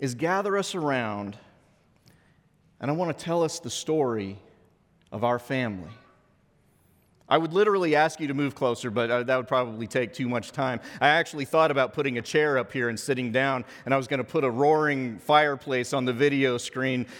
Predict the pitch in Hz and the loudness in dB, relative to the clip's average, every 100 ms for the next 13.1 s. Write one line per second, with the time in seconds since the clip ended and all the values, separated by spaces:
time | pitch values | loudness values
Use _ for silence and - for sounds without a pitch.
0 | - 143 160 156 156 151 131 147 - 160 | -2 0 4 4 2 0 0 0 2 2
1 | 156 147 135 131 117 147 151 135 139 160 | 4 2 0 -4 2 4 4 2 2 4
2 | 156 151 151 151 135 143 135 131 135 123 | 2 -2 0 2 4 4 4 -4 -6 -4
3 | - 139 131 127 117 131 120 - 110 - | 2 2 0 -6 0 2 0 -6 -8 -4
4 | 120 117 113 107 - 120 123 143 127 120 | -2 -2 -2 -6 -6 -2 0 2 2 2
5 | 113 123 117 120 113 123 110 120 110 104 | 0 2 2 0 0 -2 0 -2 -2 -6
6 | - 117 113 104 113 - 120 110 101 98 | -4 -2 -2 -4 -10 -2 2 2 0 -4
7 | - - - - _ _ _ _ _ _ | -14 -20 -20 -20 _ _ _ _ _ _
8 | _ _ _ _ _ _ _ _ _ _ | _ _ _ _ _ _ _ _ _ _
9 | _ _ _ _ _ _ _ _ _ _ | _ _ _ _ _ _ _ _ _ _
10 | _ 151 156 175 - 156 151 131 123 113 | _ -2 0 0 2 2 2 0 0 0
11 | 107 117 113 117 120 120 - _ _ _ | -2 0 2 0 -4 -8 -16 _ _ _
12 | _ - 120 123 135 143 143 123 139 143 | _ -4 -2 0 2 0 0 0 0 0
13 | 147 | -6